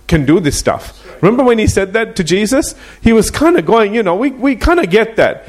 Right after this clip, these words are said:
Nicodemus was a good Pharisee, by the way. Okay, there were some bad ones, but he was a good one.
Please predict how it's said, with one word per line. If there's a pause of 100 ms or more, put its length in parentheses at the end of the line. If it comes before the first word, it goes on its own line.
(180)
Nicodemus
was
a
good
Pharisee,
by
the
way.
Okay,
there
were
some
bad
ones,
but
he
was
a
good
one.